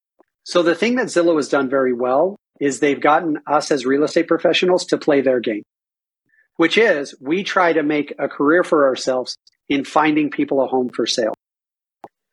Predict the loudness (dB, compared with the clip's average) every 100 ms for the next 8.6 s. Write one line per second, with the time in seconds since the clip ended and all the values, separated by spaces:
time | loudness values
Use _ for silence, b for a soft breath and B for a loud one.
0 | _ _ _ _ _ _ 0 0 0 -4
1 | -4 -4 -6 -4 -4 -4 -6 -8 -10 -12
2 | -16 _ _ _ _ _ _ -2 2 0
3 | 0 -6 -4 -2 0 0 -2 -2 0 0
4 | 0 -2 -2 0 0 0 -2 0 0 0
5 | -4 -12 _ _ _ _ 2 2 0 -4
6 | -2 -2 2 2 4 2 2 2 2 2
7 | 0 2 0 0 -2 _ _ _ _ _
8 | _ _ 0 2 2 0